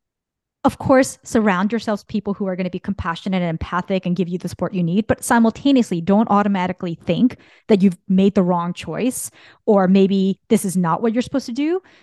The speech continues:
because a lot of times we have seen that the world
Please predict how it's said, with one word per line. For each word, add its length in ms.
because 400
a 80
lot 480
of 100
times 500
we 100
have 120
seen 500
that 360
the 80
world 500